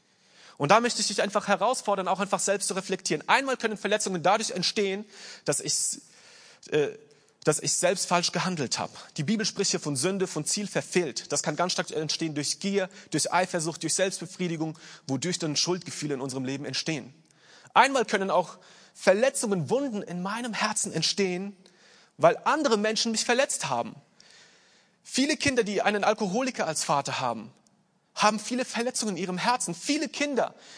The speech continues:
die es erlebt haben, dass ihre Ehe geschieden wurde, sie haben Verletzungen in ihren Herzen. Oder Kinder, die körperlich oder verbal misshandelt wurden, sie haben Verletzungen in ihren Herzen. Und oft werden wir auch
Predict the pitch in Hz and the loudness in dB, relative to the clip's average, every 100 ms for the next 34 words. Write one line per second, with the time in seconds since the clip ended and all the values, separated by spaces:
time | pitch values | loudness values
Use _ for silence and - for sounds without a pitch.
0 | - 208 233 - 233 311 240 208 196 - | -4 0 0 0 -2 0 2 2 2 -2
1 | 220 202 - 262 302 180 190 - 294 339 | -2 -4 -4 -2 -2 0 0 0 0 -2
2 | 151 165 143 - - _ _ _ _ _ | -2 0 0 -4 -20 _ _ _ _ _
3 | _ _ _ _ _ - 214 294 330 240 | _ _ _ _ _ -2 2 0 2 4
4 | 277 277 262 196 208 190 156 185 - - | 4 2 -4 -2 -2 0 2 0 0 -6
5 | - - _ _ _ - _ 190 226 202 | -8 -18 _ _ _ -20 _ 4 4 4
6 | 285 277 220 185 - 277 285 269 175 - | -2 -2 -2 -2 2 2 4 2 4 0
7 | 202 202 - - 160 202 190 269 302 214 | 2 2 0 -4 2 8 8 8 6 2
8 | - 285 320 247 - 170 156 180 254 285 | 0 0 0 -4 0 0 0 0 0 4
9 | 269 269 269 262 208 208 185 175 151 - | 4 4 0 -4 -2 -2 2 0 0 -6
10 | - - - - 220 - 277 285 - - | -10 -20 -20 -2 0 4 4 4 -8 -20
11 | - - 233 269 226 202 | -18 4 4 6 4 0